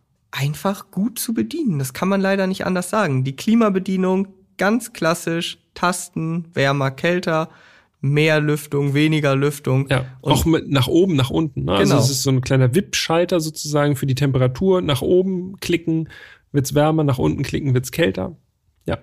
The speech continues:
Speaker 2: geht es besser?
Speaker 1: Nein.
Speaker 2: Nein. <laughs>
Speaker 1: Und wir haben ja gerade beim I D vier auch ein bisschen geschimpft, so diese Touchflächen zum
Speaker 2: Mhm.
Speaker 1: Wärmer und Kälter machen,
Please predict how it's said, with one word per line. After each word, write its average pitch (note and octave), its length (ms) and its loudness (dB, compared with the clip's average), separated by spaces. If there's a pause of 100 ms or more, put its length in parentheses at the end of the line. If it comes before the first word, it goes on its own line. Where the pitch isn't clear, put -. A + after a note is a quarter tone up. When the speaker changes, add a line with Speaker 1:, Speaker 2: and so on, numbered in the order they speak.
(280)
Speaker 2:
geht E3+ 220 2
es - 140 -6
besser? F3 400 -2 (920)
Speaker 1:
Nein. D3 340 -2
Speaker 2:
Nein. - 240 0
<laughs> A#2+ 60 0 (680)
Speaker 1:
Und E3+ 340 4
wir C#3+ 100 4
haben D#3 180 2
ja D#3 120 4
gerade D3 460 0
beim C#3 340 2
I C#3 140 2
D C3+ 120 -2
vier D#3 340 -2
auch C#3 200 -2
ein C3 80 0
bisschen C#3 320 -2
geschimpft, F3+ 640 -2
so D#3+ 200 0
diese C3+ 480 -2
Touchflächen E3 1120 -6
zum B2+ 260 6
Speaker 2:
Mhm. C3 40 10
Speaker 1:
Wärmer C#3+ 340 2
und B2+ 140 -4
Kälter D#3+ 360 -6
machen, C#3+ 460 -4